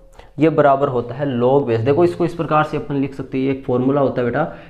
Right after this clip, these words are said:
कि log base ten की power अक्स two minus का log base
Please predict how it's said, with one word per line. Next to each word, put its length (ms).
कि 80
log 300
base 240
ten 260
की 140
power 520
अक्स 300
two 140
minus 680
का 220
log 600
base 420